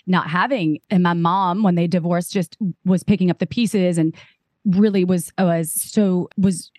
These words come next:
feeling like she would be shamed if she had to go on welfare. And so she got three jobs. So that meant I had to take myself to school. I had to pack my own lunches.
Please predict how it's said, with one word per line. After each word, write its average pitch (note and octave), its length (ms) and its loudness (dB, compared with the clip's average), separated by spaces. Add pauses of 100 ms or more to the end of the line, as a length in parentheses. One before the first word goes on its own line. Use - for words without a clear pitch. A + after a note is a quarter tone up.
(140)
feeling B3+ 340 -2 (120)
like F#3 180 -4
she - 180 -2
would A3+ 120 0
be G#3+ 100 0
shamed F#3+ 540 0
if F3+ 100 0
she - 120 -2
had E3+ 100 0
to F3+ 60 -2
go F3+ 220 -2
on E3 160 -2
welfare. F#3 720 -2
And F3+ 160 2
so F3+ 100 0
she F#3 140 -4
got - 160 0
three F3+ 160 0
jobs. D#3+ 380 -2
So G3+ 100 0
that F3 180 0
meant F3+ 220 -2
I F3 100 -2
had F3 120 0
to E3+ 80 0
take F3 160 -4
myself F3 300 -2
to A#3 60 -2
school. G#3+ 200 -2
I F3 40 2
had - 40 -2
to D#3+ 60 -4
pack E3+ 240 -2
my E3 80 4
own D#3 120 0
lunches. F3 380 -2